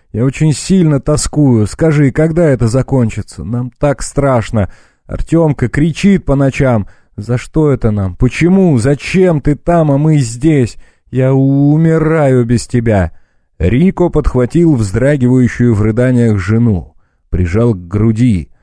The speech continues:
растерянно погладил по голове, забормотал: "Тише, родная, тише, успокойся! Что поделаешь, война".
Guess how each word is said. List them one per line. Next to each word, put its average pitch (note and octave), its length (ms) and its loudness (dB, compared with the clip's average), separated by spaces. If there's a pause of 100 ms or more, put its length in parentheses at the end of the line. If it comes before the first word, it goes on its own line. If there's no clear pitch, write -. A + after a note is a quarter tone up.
(320)
растерянно C3 800 0
погладил A2 600 0
по G2+ 160 -2
голове, F#2+ 640 0 (320)
забормотал: F#2 1000 -2 (680)
"Тише, G#2+ 500 0
родная, A2 440 0
тише, A#2+ 380 -4
успокойся! G#2+ 880 -2 (240)
Что - 480 -6
поделаешь, G#2+ 680 0
война". G#2 640 0